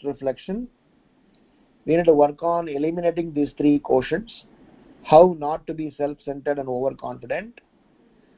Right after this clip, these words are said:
how not to associate with, you know, materialistic people, and how make sure that our decisions and priorities in lives are more towards Krishna consciousness agenda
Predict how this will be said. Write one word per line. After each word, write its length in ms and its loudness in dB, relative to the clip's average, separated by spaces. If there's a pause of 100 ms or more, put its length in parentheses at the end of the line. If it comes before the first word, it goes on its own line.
(180)
how 340 6
not 300 -4
to 100 -2
associate 520 -4
with, 120 -6 (800)
you 120 -8
know, 120 0
materialistic 640 -2
people, 460 0 (560)
and 180 -2
how 400 6
make 280 -8
sure 420 0 (840)
that 200 -4
our 200 -4
decisions 680 -8 (120)
and 380 -4 (480)
priorities 600 6
in 100 -12
lives 380 -8 (180)
are 280 -2 (560)
more 280 2
towards 480 -4 (240)
Krishna 360 0
consciousness 580 -2
agenda 560 2